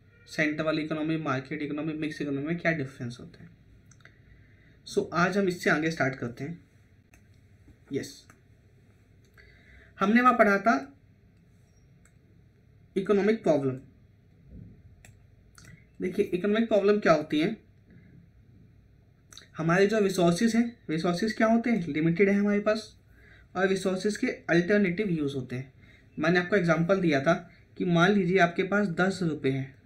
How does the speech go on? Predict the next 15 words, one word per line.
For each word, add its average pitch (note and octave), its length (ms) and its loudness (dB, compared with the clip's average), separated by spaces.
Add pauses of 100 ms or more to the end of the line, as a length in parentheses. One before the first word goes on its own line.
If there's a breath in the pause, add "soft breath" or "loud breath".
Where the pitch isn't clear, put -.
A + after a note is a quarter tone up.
सिर्फ A3 360 -2 (640)
दस E3+ 180 0
रुपये C3+ 300 -2
हैं, E3 220 -8 (920 loud breath)
और G#3 180 2
आपको F3+ 340 -2
भूख F#3 300 -2
लगी D3+ 240 0
है, E3+ 220 -6 (520)
आप G3+ 260 -2 (100)
उन F#3 100 -2
दस F#3 200 -4
रुपये F3 280 0
से E3 120 0 (2000)
एक G3 280 2